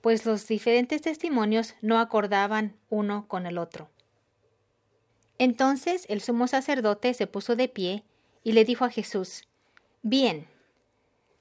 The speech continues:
¿no vas a responder a estos cargos? ¿Qué tienes que decir a tu favor?". Pero Jesús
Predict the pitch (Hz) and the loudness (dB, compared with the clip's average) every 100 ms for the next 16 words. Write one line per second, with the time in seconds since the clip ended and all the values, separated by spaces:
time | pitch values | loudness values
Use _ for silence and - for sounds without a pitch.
0 | _ 240 277 370 330 302 320 320 - 220 | _ 2 4 2 2 2 2 0 -4 -2
1 | 214 202 - 202 196 220 226 202 185 196 | 0 -2 -4 -4 0 2 2 -2 -6 -6
2 | - 226 - 165 185 294 330 - - _ | -6 -6 -2 -2 0 -4 -6 -12 -20 _
3 | _ _ _ _ _ _ _ - 330 339 | _ _ _ _ _ _ _ -6 -4 -4
4 | - 277 294 294 247 185 - - _ 214 | -4 -2 0 0 0 -2 -8 -14 _ -6
5 | 202 202 240 220 220 - 190 180 180 - | -4 -2 -2 -2 -2 -4 -2 -2 -4 -8
6 | _ _ _ _ _ _ _ _ - 240 | _ _ _ _ _ _ _ _ 2 2
7 | 240 254 - 302 359 - | 2 -2 -2 -4 -4 -8